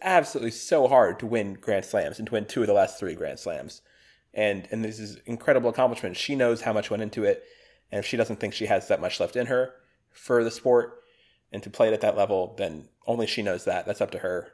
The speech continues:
And yeah, gonna miss her, but, uh, heck of a, heck of a player.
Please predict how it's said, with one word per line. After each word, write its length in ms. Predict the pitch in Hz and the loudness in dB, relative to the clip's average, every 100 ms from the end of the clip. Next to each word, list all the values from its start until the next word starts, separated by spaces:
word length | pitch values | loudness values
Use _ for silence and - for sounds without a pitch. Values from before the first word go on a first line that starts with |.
| - | -14
And 340 | 76 69 - - _ _ _ _ | -12 -12 -18 -20 _ _ _ _
yeah, 180 | - - - _ _ _ _ _ _ | -18 -18 -18 _ _ _ _ _ _
gonna 160 | - 113 | -4 -2
miss 180 | 104 - | -2 -2
her, 220 | 82 - _ - | -6 -10 _ -6
but, 180 | 85 82 | -4 -4
uh, 240 | 73 65 - _ _ _ _ _ | -8 -10 -18 _ _ _ _ _
heck 180 | - 117 | -6 -4
of 80 | 107 | -2
a, 80 | 98 | -2
heck 160 | 101 | -4
of 60 | 101 | -8
a 40 | |
player. 440 | 92 95 92 90 | -4 -2 -2 -4